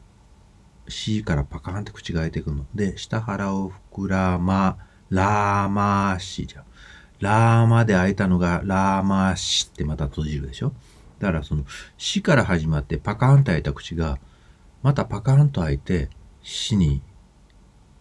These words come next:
閉じていくんですよ。それが下腹を膨らまし。なんかこう、そのことによって、し、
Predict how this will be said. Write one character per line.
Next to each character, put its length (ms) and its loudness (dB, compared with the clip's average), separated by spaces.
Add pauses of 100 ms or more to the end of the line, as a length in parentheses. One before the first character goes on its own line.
(140)
閉 120 -6
じ 140 -8
て 80 -4
い 100 0
く 140 -14
ん 80 -8
で 80 -8
す 140 -20
よ。 120 -14
そ 140 -6
れ 80 -2
が 160 -4
下 260 -6
腹 300 -4
を 120 -4
膨 240 -10
ら 120 -8
ま 120 -4
し。 220 -18 (1200)
な 140 2
ん 40 0
か 200 0
こ 280 -2
う、 100 -10 (460)
そ 120 -4
の 100 0
こ 100 0
と 80 2
に 100 2
よ 40 0
っ 40 -4
て、 260 -4 (420)
し、 460 -4